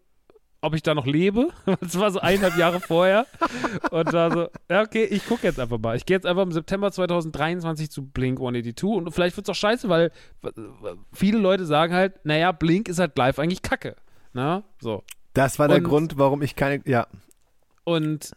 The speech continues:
Speaker 1: ich muss sagen, der Platz war insane.
Speaker 2: Geil.
Speaker 1: Und es, die fing an mit Anthem Part Two und ich war so, ich hab einfach geflennt.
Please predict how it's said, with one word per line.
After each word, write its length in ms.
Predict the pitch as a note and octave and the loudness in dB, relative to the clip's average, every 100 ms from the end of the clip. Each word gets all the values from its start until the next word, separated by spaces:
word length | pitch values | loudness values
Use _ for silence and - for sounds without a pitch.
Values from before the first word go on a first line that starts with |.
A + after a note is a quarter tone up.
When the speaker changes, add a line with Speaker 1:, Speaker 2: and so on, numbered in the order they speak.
| _ | _
Speaker 1:
ich 140 | - D#3 | -6 -2
muss 200 | E3 D#3 | -2 0
sagen, 580 | B2+ B2+ D#3+ G3 G#3+ A3+ _ - _ _ - _ - - - | 2 4 2 0 -4 -6 _ -20 _ _ -20 _ -20 -20 -4
der 80 | C#3+ | -4
Platz 380 | - F3 G#3+ - | 2 0 0 -2
war 120 | D#3+ | -2
insane. 560 | C#3+ - D#3+ F3 A3 B3+ - _ | -2 -4 0 2 0 -4 -12 _
Speaker 2:
Geil. 340 | - G2+ F2 E2 | -2 -2 -2 -4
Speaker 1:
Und 220 | E3 E3 D#3 | -4 -4 -6
es, 100 | - | -8
die 100 | D#3+ | -8
fing 360 | - A3+ B3+ B3 | -2 0 0 0
an 220 | F#3+ G#3 | 0 0
mit 160 | F#3+ F3 | -2 0
Anthem 300 | F#3 G3+ F#3+ | -2 -2 0
Part 280 | F3+ D#3 | 0 0
Two 220 | - F#3+ G3+ | -2 -2 -2
und 120 | - D#3+ | -2 -4
ich 140 | C#3 | 0
war 180 | D3+ E3 | 0 2
so, 360 | D#3 D3 D3+ D3+ - | 2 2 2 -2 -16
ich 80 | - | -10
hab 120 | - - | -8 -2
einfach 320 | D#3+ F3 G#3+ | -2 -2 -4
geflennt. 560 | - - B2 C#3+ - | -4 -2 0 -2 -6